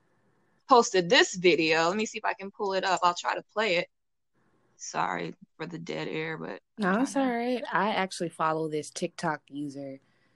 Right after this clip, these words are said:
Speaker 2: His name
Speaker 1: You
Speaker 2: is
Speaker 1: do?
Speaker 2: Yeah, his name is Conscious Lee. I'm not on TikTok, but I follow him, and he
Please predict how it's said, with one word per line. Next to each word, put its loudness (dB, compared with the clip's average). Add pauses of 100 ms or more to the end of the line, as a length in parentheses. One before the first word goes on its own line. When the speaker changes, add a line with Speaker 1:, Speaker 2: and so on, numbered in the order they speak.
(320)
Speaker 2:
His 0
name 0
Speaker 1:
You 4
Speaker 2:
is 0
Speaker 1:
do? 0 (420)
Speaker 2:
Yeah, 4
his 2
name 4
is -4
Conscious 2
Lee. 0
I'm 6
not 8
on 2
TikTok, 0
but 2
I 4
follow 4
him, -6
and -8
he -12